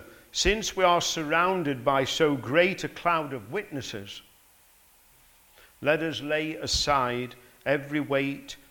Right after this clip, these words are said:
and the sin which so easily ensnares us, and let us run with endurance the race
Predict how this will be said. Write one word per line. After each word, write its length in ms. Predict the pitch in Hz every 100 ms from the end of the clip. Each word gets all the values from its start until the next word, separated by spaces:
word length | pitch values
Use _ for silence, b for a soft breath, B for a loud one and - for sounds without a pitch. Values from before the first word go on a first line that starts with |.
| _
and 200 | 120 143
the 80 | 147
sin 420 | - - 131 117
which 240 | 113 135 -
so 200 | 127 123
easily 440 | 139 139 147 143
ensnares 800 | - 135 - - 139 127 110 104
us, 220 | 104 - - _ _ _ _ B B B
and 240 | 131 120
let 260 | 127 156 -
us 220 | 170 156
run 560 | 120 120 139 151 165 165
with 220 | 135 147 -
endurance 1200 | 135 131 113 143 151 143 110 98 90 - - - B B B B -
the 140 | 127
race 580 | 113 147 110 98 -